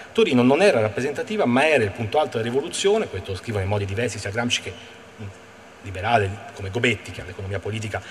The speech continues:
ha poco da dire, ma su questo aveva alcune alzate d'ingegno, perché vi si, a Torino si manifestava con, in modo particolarmente nitido e chiaro la contraddizione e la contrapposizione di classe. Ecco, quindi Torino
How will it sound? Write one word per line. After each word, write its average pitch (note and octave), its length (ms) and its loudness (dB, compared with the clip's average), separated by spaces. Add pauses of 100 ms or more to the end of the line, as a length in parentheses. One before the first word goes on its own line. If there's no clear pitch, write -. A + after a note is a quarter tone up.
(180)
ha G2+ 80 -8
poco A2+ 220 -2
da A2+ 120 2
dire, A2 340 2 (160)
ma G2+ 120 -2
su G2+ 160 -6
questo A#2+ 260 0
aveva G2 180 -2
alcune F#2+ 400 -2 (300)
alzate G#2 360 -4
d'ingegno, C3+ 540 -4 (340)
perché F3 360 4
vi C3+ 180 -6
si, D3 220 -4 (220)
a B2 100 -4
Torino C3+ 320 0
si A#2+ 100 -2
manifestava B2 720 0 (200)
con, C3+ 280 2
in C3 100 0
modo C#3+ 220 2
particolarmente C3+ 680 0
nitido C3+ 280 -4
e F3+ 80 -6
chiaro G2+ 460 0 (120)
la C3 140 2
contraddizione B2 580 0
e G#2+ 60 2
la G2+ 40 -6
contrapposizione G2 880 -2 (220)
di G#2+ 140 -8
classe. - 500 -6 (380)
Ecco, G#2 180 -12
quindi A#2+ 320 -4
Torino E3 340 -2